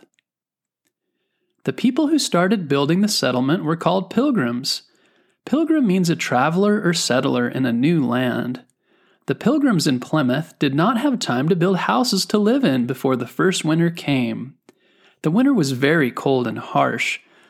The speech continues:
so most of the Pilgrims remained on the Mayflower ship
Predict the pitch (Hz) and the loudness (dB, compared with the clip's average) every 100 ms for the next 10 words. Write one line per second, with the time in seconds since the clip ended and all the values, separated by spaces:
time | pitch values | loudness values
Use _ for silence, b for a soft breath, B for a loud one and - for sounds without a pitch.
0 | b - - 135 143 214 - 269 - 151 | b -6 -2 2 2 0 0 0 0 -2
1 | 143 156 170 160 131 120 127 139 147 147 | 0 0 0 0 0 0 0 0 0 0
2 | 120 131 - 131 131 127 - 127 - | 0 -2 -2 0 0 0 -2 -4 -6